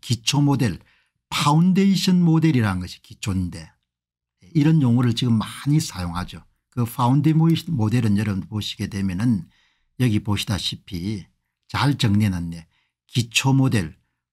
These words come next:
파운데이션 모델, 인공지능의 삼 단계 모델,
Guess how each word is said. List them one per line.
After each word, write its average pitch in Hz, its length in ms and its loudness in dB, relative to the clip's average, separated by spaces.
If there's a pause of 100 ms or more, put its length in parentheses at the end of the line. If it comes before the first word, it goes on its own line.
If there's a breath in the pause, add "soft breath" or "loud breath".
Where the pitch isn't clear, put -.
파운데이션 139 880 2
모델, 85 520 -6 (1000)
인공지능의 117 680 4
삼 101 320 0
단계 123 380 2
모델, 90 560 -6